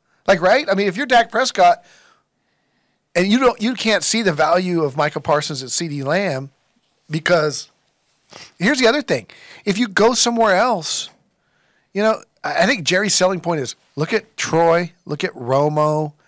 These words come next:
There, there's something to be said for the star on your helmet and what that means long term.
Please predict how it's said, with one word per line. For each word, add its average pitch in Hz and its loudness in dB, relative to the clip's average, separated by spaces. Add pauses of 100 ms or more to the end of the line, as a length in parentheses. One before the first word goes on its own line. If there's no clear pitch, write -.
(400)
There, 175 0
there's 170 0
something 233 0
to 208 -2
be 185 -2
said 165 0
for 160 -6
the 135 -6
star 160 2
on 156 0
your 127 -4
helmet 131 -4 (320)
and 135 -4
what 165 2
that 165 2
means 156 -4
long 143 0
term. 123 -6